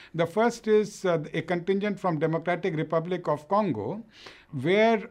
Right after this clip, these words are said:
there were a large number of cases, uh, including inter alia in Bangui. I know the case which you are talking about, which is a case which is currently being adjudicated by the,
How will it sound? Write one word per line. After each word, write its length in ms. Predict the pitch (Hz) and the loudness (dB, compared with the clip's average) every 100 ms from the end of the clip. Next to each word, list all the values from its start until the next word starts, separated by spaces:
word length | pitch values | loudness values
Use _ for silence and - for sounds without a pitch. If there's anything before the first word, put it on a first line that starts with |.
| _ - | _ -6
there 160 | 156 | 0
were 160 | 185 185 | 2 2
a 60 | |
large 280 | 165 175 220 | 4 4 4
number 280 | 190 190 185 | 2 2 4
of 160 | 170 - | 2 0
cases, 640 | 160 147 185 226 226 - | -4 -4 -2 -4 -4 -2
uh, 180 | 143 131 | 0 0
including 420 | 160 160 180 180 | -2 -2 -2 0
inter 280 | 160 147 156 | 0 0 0
alia 300 | 151 156 165 | 0 0 0
in 160 | 131 120 | 0 0
Bangui. 460 | 120 123 135 202 214 - - | -2 -4 -4 -8 -10 -16 2
I 140 | 160 | 4
know 160 | 156 180 | 6 4
the 100 | 160 | 2
case 280 | 160 165 135 | 0 -4 -2
which 180 | 127 139 | -4 0
you 80 | |
are 60 | 120 | -2
talking 340 | 120 123 127 | -2 -4 -2
about, 400 | 117 123 170 214 | -2 -2 -2 -4
which 200 | 123 117 | -8 -10
is 240 | 127 110 - - - - | -8 -10 -14 -20 -20 -4
a 120 | 143 | -4
case 340 | 127 147 165 | -2 -2 0
which 180 | 135 123 | -2 -4
is 100 | 131 | -4
currently 440 | - 131 135 135 139 | -2 0 0 0 -2
being 240 | 131 127 | 0 0
adjudicated 800 | 123 113 120 120 131 131 156 147 | -2 -4 -6 -4 -4 -4 -6 -4
by 220 | 117 113 | -2 -2
the, 460 | 113 117 113 107 101 | -4 -6 -4 -4 -6